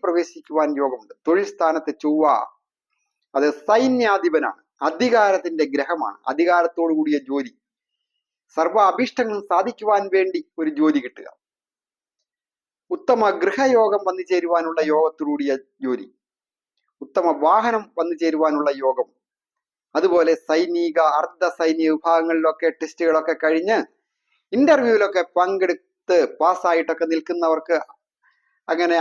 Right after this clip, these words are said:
അപ്പോയിന്റ്മെന്റ് ഓർഡർ കൈപ്പറ്റുന്നതിന് യോഗമുണ്ട്. പാസ്സാകാനായിട്ട് പരീക്ഷ ഈ സമയത്തുള്ളവർക്കും ടെസ്റ്റുകളൊക്കെ പാസ്സാകുന്നതിനും പുതിയ ജോലിയിൽ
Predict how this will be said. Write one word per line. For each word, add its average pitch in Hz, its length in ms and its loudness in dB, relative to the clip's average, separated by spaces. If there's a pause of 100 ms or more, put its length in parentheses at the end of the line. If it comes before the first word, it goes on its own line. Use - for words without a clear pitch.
അപ്പോയിന്റ്മെന്റ് 254 540 2
ഓർഡർ 196 200 0
കൈപ്പറ്റുന്നതിന് 156 800 0
യോഗമുണ്ട്. 127 380 -4 (340)
പാസ്സാകാനായിട്ട് 151 920 0
പരീക്ഷ 160 360 -2 (280)
ഈ 160 40 -8 (100)
സമയത്തുള്ളവർക്കും 165 880 0 (720)
ടെസ്റ്റുകളൊക്കെ 190 540 2 (120)
പാസ്സാകുന്നതിനും 180 800 0 (500)
പുതിയ 180 280 0 (460)
ജോലിയിൽ 202 320 4